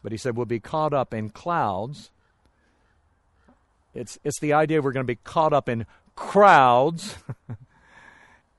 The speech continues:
And as we go up, isn't it gonna be great to go up together? Now, we're not going to prevent those who have already fallen asleep in Jesus. They're going to be raised first.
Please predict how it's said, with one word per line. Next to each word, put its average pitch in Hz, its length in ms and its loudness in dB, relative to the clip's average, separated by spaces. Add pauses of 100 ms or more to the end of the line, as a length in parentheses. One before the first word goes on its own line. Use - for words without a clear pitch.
And 147 160 -2
as 156 160 2
we 156 140 -2
go 202 320 2
up, 143 240 2
isn't 220 200 -2
it 214 60 -2
gonna 185 100 -6
be 175 100 -4
great 160 320 -2
to 143 80 -6
go 143 180 -2
up 160 120 -6
together? 147 440 -8 (1040)
Now, 135 160 -2
we're 180 120 -2
not 208 200 0
going 170 320 -4
to 143 160 -6
prevent 135 380 -6
those 143 260 -2
who 135 60 -4
have 110 80 -6
already 139 240 -2
fallen 131 340 -6
asleep 123 320 -10
in 110 100 -8
Jesus. 117 420 -10
They're 143 140 -6
going 120 200 -8
to 107 40 -8
be 110 140 -8
raised 110 280 -10
first. - 500 -16